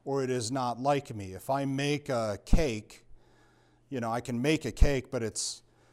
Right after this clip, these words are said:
it's not a, I'm not a cake, you know. Uh, but if,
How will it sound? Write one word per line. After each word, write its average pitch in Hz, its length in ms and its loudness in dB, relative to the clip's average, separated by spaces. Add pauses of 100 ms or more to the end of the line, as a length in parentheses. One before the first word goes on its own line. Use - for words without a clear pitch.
(480)
it's - 220 -2
not 123 280 2
a, 98 240 -2 (840)
I'm 110 120 -6
not 107 140 -2
a 90 40 -6
cake, - 460 -6 (340)
you 120 140 -4
know. 98 260 -6 (680)
Uh, 123 340 2
but 156 240 2
if, 151 520 2